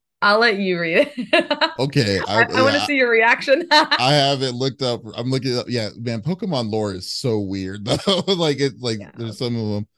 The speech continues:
Speaker 2: Oh,
Speaker 1: Yeah.
Speaker 2: okay, let's see. Is this saying it right?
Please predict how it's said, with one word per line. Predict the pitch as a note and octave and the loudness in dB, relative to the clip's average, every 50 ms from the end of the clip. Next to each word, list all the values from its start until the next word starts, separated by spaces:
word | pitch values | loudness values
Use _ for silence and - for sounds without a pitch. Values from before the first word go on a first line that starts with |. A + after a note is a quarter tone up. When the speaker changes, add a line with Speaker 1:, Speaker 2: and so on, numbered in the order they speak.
| _ _ _ _ _ _ _ _ - | _ _ _ _ _ _ _ _ -8
Speaker 2:
Oh, | G#2 A2+ A2+ A2 A2 F#2+ F2+ E2+ | -6 -6 -4 -4 -4 -6 -6 -8
Speaker 1:
Yeah. | - - - - | -10 -10 -10 -8
Speaker 2:
okay, | G2 - F#2 | -4 -2 -2
let's | E2+ F#2 F#2 - - | -2 -2 -4 -4 -2
see. | G#2 G2 F2+ E2 E2+ E2+ F2 - - | -2 0 0 0 -2 -4 -8 -10 -14
Is | F#2+ F2+ | -12 -8
this | G#2 A#2+ C3+ - | -8 -6 -4 -2
saying | C#3+ C#3+ D#3 E3 | 0 0 0 0
it | F3+ | 0
right? | G3+ F#3+ F#3+ G#3+ A3 | -2 -2 -4 -4 -6